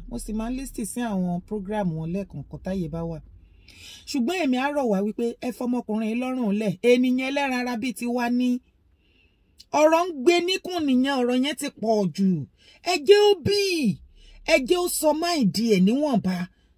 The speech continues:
Ah, ọ̀rọ̀ tó sọ ò tí ì bàjẹ́ náà. Ṣebí ó fẹ̀hónú ẹ̀ hàn ni? Ẹ̀yin tẹ́ wá ń dìde ń sì tẹ́ ń gbógun tọmọkùnrin yẹn. Ẹ jọ̀ọ́ nítorí Ọlọ́run, ṣé ẹ wà níbẹ̀ ni? Ẹ mọ àárín òun àti màmá Àjàyí bí wọ́n ṣe rí ni?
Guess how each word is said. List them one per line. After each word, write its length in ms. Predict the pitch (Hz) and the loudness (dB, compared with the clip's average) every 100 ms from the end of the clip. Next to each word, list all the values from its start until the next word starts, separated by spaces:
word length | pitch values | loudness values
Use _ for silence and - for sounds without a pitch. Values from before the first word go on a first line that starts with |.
| _ _ _ _ _ _ _ _ - | _ _ _ _ _ _ _ _ -6
Ah, 100 | 185 _ - | -6 _ -4
ọ̀rọ̀ 260 | 339 349 | 2 4
tó 120 | 339 427 | 4 0
sọ 120 | 415 | 4
ò 120 | 359 | 4
tí 120 | - 440 | 6 6
ì 140 | 440 | 6
bàjẹ́ 380 | 247 208 180 262 | 4 2 4 4
náà. 280 | 339 349 302 277 262 - _ _ _ - | 4 2 2 0 -4 -10 _ _ _ -4
Ṣebí 260 | 381 370 | 0 6
ó 100 | 453 480 | 6 6
fẹ̀hónú 540 | - 381 247 294 339 | 0 -2 -2 -2 -2
ẹ̀ 140 | 359 320 | 2 2
hàn 200 | 214 196 | 4 4
ni? 140 | 208 220 240 | 4 2 -4
Ẹ̀yin 340 | - 302 320 349 | -4 -2 -2 -4
tẹ́ 160 | 370 339 | 0 0
wá 120 | 349 | 0
ń 100 | 370 | -2
dìde 240 | 349 240 277 | -2 -2 -4
ń 80 | |
sì 120 | 302 254 | -6 -6
tẹ́ 180 | 311 285 | -4 -2
ń 80 | |
gbógun 340 | 214 240 202 214 | -2 -2 -2 -4
tọmọkùnrin 580 | 208 208 202 190 202 180 | -2 -2 -2 -2 0 -2
yẹn. 140 | 165 - - - | -4 -10 -20 -6
Ẹ 120 | - 349 | 0 2
jọ̀ọ́ 200 | 226 285 | 2 -2
nítorí 340 | 349 - 269 262 | -4 -6 -4 -2
Ọlọ́run, 400 | 247 277 226 214 - | -4 -4 -4 -6 -12
ṣé 160 | - 349 | -4 2
ẹ 100 | 349 | 4
wà 160 | 262 220 | 4 2
níbẹ̀ 340 | 208 277 320 254 | 0 -2 0 0
ni? 100 | 220 | 0
Ẹ 160 | 190 269 | -2 -4
mọ 160 | 262 262 | -2 -2
àárín 560 | 202 202 240 269 302 | -2 0 -2 -2 0
òun 340 | 277 202 202 208 | 4 4 4 0
àti 340 | 170 - 214 190 | -2 -4 -2 0
màmá 400 | 156 165 185 208 190 185 - | 0 0 0 0 -2 -4 -6
Àjàyí 520 | 151 147 156 151 160 202 | -10 -6 -6 -4 -6 -8
bí 160 | 185 226 | -6 -4
wọ́n 200 | 226 226 | -2 -4
ṣe 160 | - 190 | -4 -4
rí 160 | 196 190 | -2 -2
ni? 160 | 165 | -4